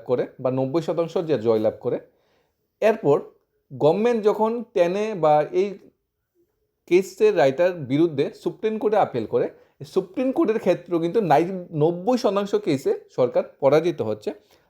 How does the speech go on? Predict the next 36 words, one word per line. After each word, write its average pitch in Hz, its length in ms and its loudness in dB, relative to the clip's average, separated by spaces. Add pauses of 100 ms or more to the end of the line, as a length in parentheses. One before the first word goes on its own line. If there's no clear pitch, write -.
তা 165 160 4
হোক 160 340 -2
জুট 175 200 2 (100)
মিল, 202 200 -6 (300)
তা 135 200 4
হোক 185 280 0 (540)
অন্যান্য 196 460 -2
দপ্তরের 156 400 -4
চাকরি, 151 360 -6 (360)
কিংবা 165 260 0
তা 151 240 0
হোক, 190 320 -6
উম, 139 300 -10
বর্তমানে 165 420 -4
অঙ্গনের 170 400 -2
কর্মীদেরটা 180 640 -2
সুপ্রিম 180 300 -8
কোর্টে 180 180 -2
গিয়েছে, 185 340 -2
কিংবা 143 240 -4
সর্বশিক্ষাটা 170 680 -4
সুপ্রিম 190 240 -8
কোর্টে 180 180 -2
যাবে। 196 180 -4 (380)
ম্যাক্সিমাম 233 360 0
ক্ষেত্রে 233 300 0
সুপ্রিম 185 300 -4
কোর্টে 180 180 0
গিয়ে 214 100 -4
নাইনটি 147 300 -4
পার্সেন্ট 196 300 -4
ক্ষেত্রেই 175 360 -4 (160)
কিন্তু 151 340 -8
সরকার 143 260 -2 (400)
হার 233 260 2
হয়েছে। 123 260 0